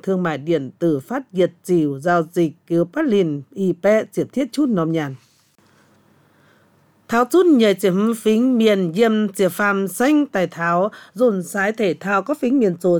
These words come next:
chẳng cua, diêm phiến tẩy tài nhờ chớ thuất diêm tổm pháo play cu ra lại xanh, hà chớ bến có dồn sái yêu tú thăm miền mảng tháo có tiêu vườn hóa phính miền tổ. Diêm chỉ hỏi quý, diêm tẩy xong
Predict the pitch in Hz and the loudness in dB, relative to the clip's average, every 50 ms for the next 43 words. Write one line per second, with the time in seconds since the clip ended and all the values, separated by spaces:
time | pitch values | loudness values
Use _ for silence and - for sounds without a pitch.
0 | 170 - 208 202 190 180 160 156 143 - - 190 214 240 247 247 247 - - - | 0 -2 -2 0 0 0 -2 -6 -8 -6 -2 0 2 4 4 2 0 -4 -10 -20
1 | - _ - 233 214 208 208 - 240 285 - - 214 180 175 175 190 185 180 180 | -14 _ 0 0 0 0 0 -2 -4 -4 -2 0 0 0 0 0 -2 -2 -2 0
2 | 185 170 156 151 - 185 175 180 180 - 285 349 - - 202 233 240 226 226 226 | -2 -2 -4 -4 -4 -4 -4 -4 -2 -4 -4 -4 -6 -8 -4 -4 -2 -2 -2 -2
3 | 214 190 160 147 143 - - 175 175 185 190 190 202 190 190 202 202 196 196 - | -4 -4 -4 -4 -8 -12 -8 -4 -4 -4 -2 -2 -2 0 2 2 0 0 -2 -2
4 | 208 202 196 185 175 175 196 185 185 185 175 165 165 - - 208 214 226 226 214 | 0 0 0 0 0 -2 -2 -2 -2 -2 -2 -4 -6 -4 -2 0 0 0 -2 -4
5 | 202 - - - - - - 220 220 208 190 - - 214 202 208 214 208 185 196 | -6 -10 -16 -20 -20 -12 -6 -2 -2 -2 -2 -2 0 2 2 2 2 0 -2 0
6 | 196 196 190 196 220 - 320 381 339 247 208 180 165 156 147 - - - 185 180 | 0 2 2 0 0 -2 -2 -2 0 0 0 0 -2 -4 -8 -10 -10 -6 -4 -2
7 | 175 175 180 185 196 214 226 - - 214 214 202 196 190 - 262 277 - 220 240 | -2 0 0 0 -2 -4 -6 -8 -6 -4 -2 0 -2 -2 -2 -6 -8 -6 -4 -2
8 | 294 311 277 240 208 208 196 185 170 165 165 175 175 165 147 147 147 135 _ _ | 0 0 0 0 0 0 0 0 -2 -4 -4 -4 -4 -4 -6 -8 -12 -18 _ _
9 | - 170 175 175 180 190 190 - - 285 285 - 233 196 165 156 185 170 143 139 | -6 -4 -2 -2 -2 -2 -4 -6 -8 -6 -4 -2 -2 -2 0 0 -2 -4 -4 -6
10 | 135 165 160 165 175 170 - 190 226 269 220 185 160 143 135 - 170 165 160 151 | -8 -6 -6 -6 -6 -6 -6 -6 -4 -4 -4 -4 -4 -6 -8 -6 -4 -2 -2 -2
11 | 143 - - _ _ _ _ _ _ _ _ _ 196 220 208 196 185 190 - 196 | -4 -8 -12 _ _ _ _ _ _ _ _ _ 0 0 2 0 -2 -2 -2 -2
12 | 190 202 202 190 180 180 - 185 180 175 170 170 185 208 208 - - - - _ | -2 0 0 -2 -2 -2 -2 -2 0 2 2 2 0 -2 -6 -10 -18 -20 -16 _
13 | - 302 311 302 302 - 220 196 160 139 - _ - 233 240 240 240 233 | 0 0 0 0 2 2 2 2 0 -2 -6 _ -2 0 0 0 0 -2